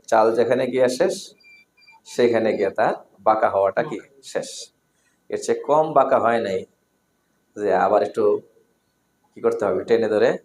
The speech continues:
বাঁকা করে দিতে হবে। আবার অতিরিক্ত এক ফুট বেশি বাঁকা হয়ে গেছে চালের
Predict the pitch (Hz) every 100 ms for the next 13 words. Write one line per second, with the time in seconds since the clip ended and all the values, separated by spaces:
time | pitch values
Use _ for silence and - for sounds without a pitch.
0 | _ 104 107 104 95 95 95 - 87 87
1 | - _ _ _ _ _ _ 113 104 101
2 | - - 120 123 127 127 123 110 - 117
3 | 113 123 - 120 127 107 101 95 95 -
4 | 101 95